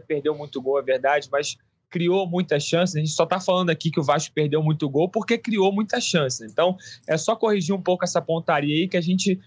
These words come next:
poderia aqui tá tratando de uma, de uma análise aqui sem qualquer tipo de, de corneta, né? Só elogios. Vamos esperar essa segunda fase, mas tô gostando bastante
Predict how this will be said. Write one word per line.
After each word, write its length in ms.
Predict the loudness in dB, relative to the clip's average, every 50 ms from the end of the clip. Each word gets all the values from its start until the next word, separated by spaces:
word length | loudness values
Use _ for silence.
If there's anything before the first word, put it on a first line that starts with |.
| _ _ _ _ -4
poderia 320 | -2 0 0 2 2 2 0
aqui 160 | 0 -2 -4
tá 220 | -2 0 0 0 0
tratando 480 | 0 0 -2 0 0 0 0 2 2
de 100 | 2 2
uma, 440 | 2 2 2 2 2 2 0 -2 -4 _ _ _ _ _
de 100 | -6 -2
uma 160 | 0 2 2
análise 380 | 2 2 2 2 2 2 0 -2
aqui 180 | -2 0 -2 -2
sem 220 | 0 0 -2 -2
qualquer 380 | 0 -2 -2 -2 0 0 -2 0
tipo 260 | 0 -4 -4 -2 -2
de, 280 | -2 0 0 0 0 -2
de 180 | -2 -2 -4
corneta, 580 | -2 0 0 0 2 2 2 0 0 2 2 0
né? 200 | 2 2 0 0
Só 180 | 0 0 0 0
elogios. 540 | 2 2 0 0 -2 -2 -2 -2 -2 -2 0
Vamos 220 | -2 -2 -2 -2 -6
esperar 280 | -2 0 2 2 2
essa 140 | 0 -2 -4
segunda 400 | -2 -2 -2 -2 -2 -2 -2 -2
fase, 300 | 0 2 2 2 2 2
mas 120 | -2 -4 -2
tô 80 | 0 0
gostando 340 | 0 0 0 0 -2 0 2
bastante 600 | 2 0 0 0 -2 -2 -2 -2 -2 -6 -8 -10